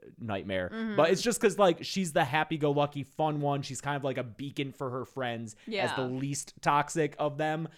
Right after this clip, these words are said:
Speaker 1: Uh, but yeah, so she's just walking around. But then eventually someone yells, "Bodies, bodies, bodies,"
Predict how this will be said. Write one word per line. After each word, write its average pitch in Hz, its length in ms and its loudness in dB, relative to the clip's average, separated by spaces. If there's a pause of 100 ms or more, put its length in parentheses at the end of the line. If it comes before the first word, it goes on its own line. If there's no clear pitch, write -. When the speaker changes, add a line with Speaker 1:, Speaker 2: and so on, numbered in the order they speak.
(220)
Speaker 1:
Uh, 123 300 2
but 143 220 2
yeah, 151 260 4
so 139 260 -2
she's 156 240 -6
just 156 140 -6
walking 160 260 2
around. 135 360 2 (260)
But 127 140 -4
then 151 320 6 (120)
eventually 147 680 2
someone 139 260 -2
yells, 131 240 2
"Bodies, 135 340 4
bodies, 143 300 2
bodies," 156 440 2